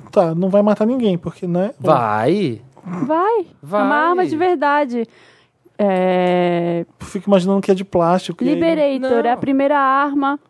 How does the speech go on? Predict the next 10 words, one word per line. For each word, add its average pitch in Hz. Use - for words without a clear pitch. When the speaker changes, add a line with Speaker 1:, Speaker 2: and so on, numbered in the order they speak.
Speaker 3:
de 254
fogo 247
produzida 240
por 233
uma 233
impressora 233
três 247
D. 165
As 185
armas, 214